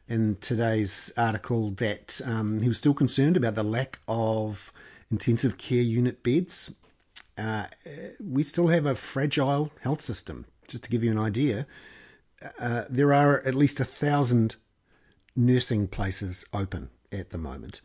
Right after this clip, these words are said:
A whole bunch of people, particularly in the big cities, Wellington, Auckland, are now leaving professions like, um, nursing. There's a lot of people on temporary work visas who are leaving,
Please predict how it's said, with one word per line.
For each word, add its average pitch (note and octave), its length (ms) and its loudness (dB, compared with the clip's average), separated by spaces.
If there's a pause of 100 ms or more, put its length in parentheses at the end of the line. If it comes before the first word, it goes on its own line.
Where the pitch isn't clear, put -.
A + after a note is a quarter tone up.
(440)
A - 40 -20
whole E3 120 4
bunch D3 220 6
of B2 80 0
people, A#2 380 2
particularly A#2+ 720 2
in A2 380 2
the G#2 80 0
big G2 260 -4
cities, C3+ 500 0
Wellington, G#2+ 800 0 (480)
Auckland, A2+ 920 0 (280)
are A2+ 180 0
now A#2+ 640 4
leaving C#3+ 640 4
professions C#3+ 680 0
like, - 600 -4
um, B2+ 280 -4
nursing. C#3 540 0
There's G2+ 140 -6
a G#2+ 60 -2
lot A#2 140 0
of A2+ 120 -4
people A#2 240 0
on G#2+ 80 0
temporary G#2 340 0
work D3 260 4
visas C3+ 380 2
who C3 140 2
are - 20 0
leaving, B2 420 0